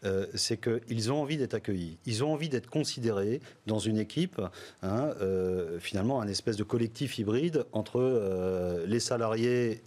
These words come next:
et les, les prestataires extérieurs, enfin les, les freelances, et finalement tout le monde est sur le pont, sur le projet. Et il n'y a pas de raison de faire une distinction, euh, particulière en disant, voilà, toi t'es freelance, tu vas t'asseoir sur, euh, bah, il n'y a qu'un carton, tu vas t'asseoir sur un carton.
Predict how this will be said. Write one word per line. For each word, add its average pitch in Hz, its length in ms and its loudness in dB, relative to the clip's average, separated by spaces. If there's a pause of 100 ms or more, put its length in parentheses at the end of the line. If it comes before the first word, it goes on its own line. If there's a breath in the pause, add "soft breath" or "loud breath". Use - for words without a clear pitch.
et 135 160 4
les, 101 460 2
les 92 80 -2
prestataires 101 420 -2
extérieurs, 127 440 0
enfin 92 160 -4
les, 87 240 -2
les 101 80 0
freelances, 165 540 -2 (440 loud breath)
et 104 140 2
finalement 104 380 0
tout - 160 -2
le 110 40 2
monde 139 160 2
est 110 60 -2
sur - 160 -4
le 98 100 0
pont, 160 200 0
sur 120 160 -2
le 110 80 2
projet. 104 440 -2 (380 loud breath)
Et 117 80 0
il 123 60 4
n'y 135 80 4
a - 20 2
pas 180 140 0
de 151 80 -4
raison 139 260 0
de 139 100 0
faire 117 180 -2
une 110 120 2
distinction, 156 680 -2 (340 loud breath)
euh, 104 140 2
particulière 123 600 -2
en 135 40 0
disant, 117 320 0
voilà, 120 220 0
toi 160 160 -2
t'es 156 120 -2
freelance, 156 440 -2
tu 127 100 -2
vas 131 100 2
t'asseoir 156 380 -2
sur, 135 260 -2
euh, 110 240 2
bah, 98 360 0
il 101 60 -2
n'y 107 60 2
a 113 60 0
qu'un 131 140 -2
carton, 117 340 -4
tu 127 80 -6
vas 98 100 0
t'asseoir 117 280 -4
sur 101 140 -2
un 95 60 -2
carton. 90 280 -6